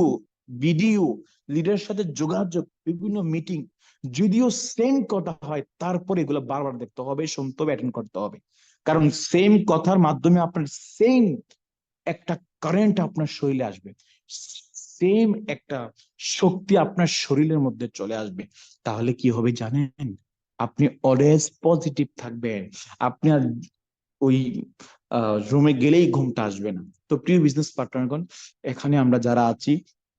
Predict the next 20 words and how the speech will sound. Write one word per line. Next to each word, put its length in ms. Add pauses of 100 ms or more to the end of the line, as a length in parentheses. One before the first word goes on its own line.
(760)
আরেকটা 280 (100)
বিষয় 240
সেটা 200
হচ্ছে 160 (320)
কি 160
জানেন? 220 (220)
স্যাক্রিফাইসটা 680
বেশি 240
করবেন, 260 (180)
স্যাক্রিফাইস। 500 (600)
দেখেন, 200 (120)
স্যাক্রিফাইস, 800 (400)
ত্যাগ, 280 (960)
যেই 160 (100)
ব্যক্তিটা 480 (2250)
সঠিক 460 (180)
জায়গায় 340 (220)
ত্যাগ 180 (140)
স্বীকার 260 (120)
করতে 240